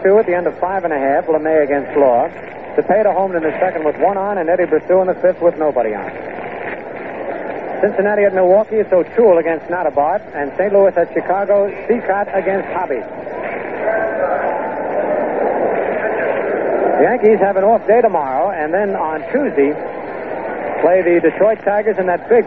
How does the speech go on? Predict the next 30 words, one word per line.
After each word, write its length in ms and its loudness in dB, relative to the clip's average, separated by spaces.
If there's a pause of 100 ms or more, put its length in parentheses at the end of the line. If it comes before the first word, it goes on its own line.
fourth 200 6
of 120 0
July 280 2
doubleheader. 540 2 (560)
Game 240 2
time 240 -2
will 100 2
be 120 2
one 260 2
thirty 240 4
P 240 4
M. 140 0 (2250)
And 160 0
there 120 4
are 80 2
plenty 280 0
of 80 4
reserve 460 2
seats 200 2
still 180 6
available 480 4
for 200 4
Tuesday's 480 4
fourth 200 4
of 80 -4
July 280 4
doubleheader 460 4
with 100 4
the 120 0
Tigers. 400 -2